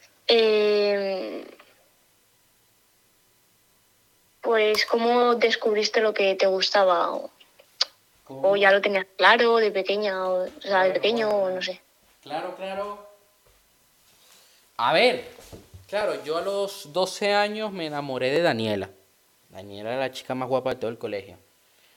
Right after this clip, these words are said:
Speaker 2: ¿Y yo qué hice? Yo busqué en internet cómo conquistar a una mujer. ¿La conquisté? No.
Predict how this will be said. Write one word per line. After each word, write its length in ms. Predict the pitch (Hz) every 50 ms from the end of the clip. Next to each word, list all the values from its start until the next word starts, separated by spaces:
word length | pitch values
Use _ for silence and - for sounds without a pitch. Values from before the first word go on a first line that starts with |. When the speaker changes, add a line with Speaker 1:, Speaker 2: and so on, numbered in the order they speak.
| _ _ _ _ _ _ _ _ _ _ _ _
Speaker 2:
¿Y 100 | - 107
yo 140 | 107 113 110
qué 160 | - 135 147
hice? 420 | 156 156 156 - 101 92 92 90 - _ _ _ _ _ _ _ _ _ _ _ _ _ _ _ _ _
Yo 180 | - 92 95
busqué 280 | 98 101 113 - - 135
en 80 | 139 143
internet 520 | 151 143 131 117 110 107 95 92 - - _
cómo 200 | - 123 123 135
conquistar 380 | 131 135 127 117 101 - 120
a 40 | 117
una 100 | 120 120
mujer. 300 | 110 104 104 110 101 92 -
¿La 160 | 101 107 107
conquisté? 380 | 110 113 107 120 123 156 156 -
No. 340 | 117 110 107 104 101 - -